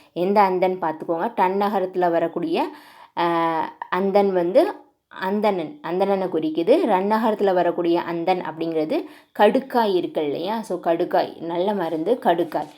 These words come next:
ஓகே, அந்த கடுக்காய் தான் என்ன அப்படின்னா அந்தன். ஓகே, அந்தன்னா கடுக்காயும் குறிக்குது, அதை பார்த்துக்கோங்க. ஓகேவா? அதுக்கப்புறம் அரை. அரை அப்படின்னா என்ன அப்படின்னா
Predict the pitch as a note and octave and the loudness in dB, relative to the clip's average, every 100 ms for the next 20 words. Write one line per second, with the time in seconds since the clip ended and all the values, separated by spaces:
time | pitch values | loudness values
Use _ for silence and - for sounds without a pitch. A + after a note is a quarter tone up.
0 | - - - - A3 F#3+ F3 F3+ F#3 G#3+ | -20 -16 -8 0 0 0 0 -2 2 4
1 | F#3 F3 G#3 F3 E3+ D#3+ B3 - E3+ E3 | 4 2 0 0 -4 -2 -4 -4 -8 -8
2 | D#3 E3 D#3+ D#3 D#3 F#3+ E3+ F3 F3+ F3+ | -6 -6 -6 -10 -8 -6 -4 -4 -4 -2
3 | G#3 D#4 - - - G#3 G3 G3+ A3 G3 | -2 -2 -8 -20 -2 4 4 4 2 2
4 | G3 G3+ G3 F#3+ G4 F4 G4 - - - | 0 -2 -2 -2 -2 -2 -2 -4 -8 -6
5 | D3 C#3+ - - E3+ _ - - D4 D4 | -6 -6 -12 -12 -14 _ -20 -2 -2 0
6 | F3 F#3 F#3 - - G3+ G#3 G3 A#3+ - | 0 0 -2 -8 -6 -2 -2 -2 -4 -2
7 | F#3+ F3+ D#3 - - - G#3 A#3 C#4+ D4+ | 0 2 0 -8 -20 -10 2 6 6 6
8 | G#3+ F3 G#3 F3 F3 G3+ F3+ F#3 E3+ D#3 | 4 0 -4 -4 -4 -4 -2 -4 -4 -6
9 | D#3 G3 | -6 -6